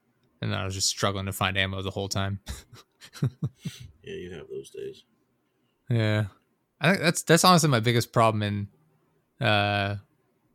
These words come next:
Speaker 1: like, battle royales. I just always struggle to find ammo. I don't know what it is. I think it's because I don't play 'em enough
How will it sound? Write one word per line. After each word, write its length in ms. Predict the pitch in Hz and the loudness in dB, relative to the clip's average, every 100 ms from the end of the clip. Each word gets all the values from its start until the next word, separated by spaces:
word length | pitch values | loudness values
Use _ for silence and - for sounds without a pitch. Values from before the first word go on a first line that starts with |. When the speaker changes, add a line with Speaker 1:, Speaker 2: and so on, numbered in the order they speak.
| 196 | -4
Speaker 1:
like, 160 | 117 110 | -2 2
battle 220 | 107 104 | 2 4
royales. 320 | 101 98 101 | 4 4 2
I 160 | 117 143 | 2 4
just 200 | 139 - | 4 4
always 340 | 139 120 117 | 6 8 6
struggle 300 | - 113 107 104 | 4 2 4 2
to 60 | |
find 260 | - 101 98 | 2 2 2
ammo. 220 | 98 95 | -2 0
I 100 | 98 | 0
don't 140 | 104 | 0
know 60 | 104 | 0
what 120 | 98 | -2
it 80 | 95 | -2
is. 260 | 95 92 - _ _ _ _ _ _ _ - | -4 -6 -10 _ _ _ _ _ _ _ 2
I 80 | 120 | 6
think 180 | 180 | 6
it's 100 | 190 | 4
because 720 | - 123 - 123 123 117 - - _ _ - | 0 -4 2 6 6 4 0 -6 _ _ 0
I 80 | |
don't 200 | 120 131 - | 2 2 0
play 180 | 110 | 2
'em 140 | 110 131 | 2 2
enough 360 | 139 160 - | 2 0 -2